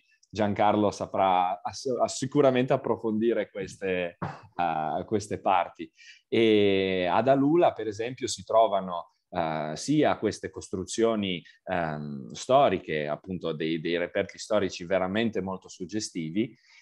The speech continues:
sia delle costruzioni moderne, tipo il Maraia Hall, dove ha cantato Bocelli, ed è una costruzione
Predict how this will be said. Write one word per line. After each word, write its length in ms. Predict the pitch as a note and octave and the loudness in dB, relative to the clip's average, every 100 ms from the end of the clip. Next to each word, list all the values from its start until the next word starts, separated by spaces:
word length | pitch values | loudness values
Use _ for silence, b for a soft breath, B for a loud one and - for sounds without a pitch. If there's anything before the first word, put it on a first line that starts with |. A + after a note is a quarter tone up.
| b - | b -4
sia 480 | F#3+ D3+ C#3 D3 B2 | 2 4 6 4 0
delle 460 | G#2+ A2+ A2+ G#2 | 2 4 6 4
costruzioni 640 | A2 G2+ - G#2 - A2+ G#2 | -2 -10 -8 -8 -2 0 2
moderne, 560 | G#2+ A2+ A2+ F#2+ F#2 | 2 6 6 4 -2
tipo 320 | - A2 G#2+ | -4 -4 -2
il 80 | F#2+ | -4
Maraia 500 | G2 G2 G#2 G2+ F#2 - | 0 0 2 0 0 2
Hall, 340 | A#2+ G2 F2 | 2 2 -2
dove 300 | F2 F2 E2+ | -6 -4 -2
ha 100 | E2 | -2
cantato 400 | F2+ F2 G2 G2 | -4 -4 -4 -4
Bocelli, 720 | F2+ - A#2+ A2+ F2+ E2 D#2 | -12 -2 2 2 0 -2 -4
ed 220 | C#2+ E2+ | -4 -2
è 120 | F#2+ G2+ | 2 2
una 460 | F#2 F2 E2 D#2+ | 0 -4 -6 -8
costruzione 840 | - F2 - F2 - A2+ G2+ D#2 | -12 -14 -12 -8 -2 0 0 -4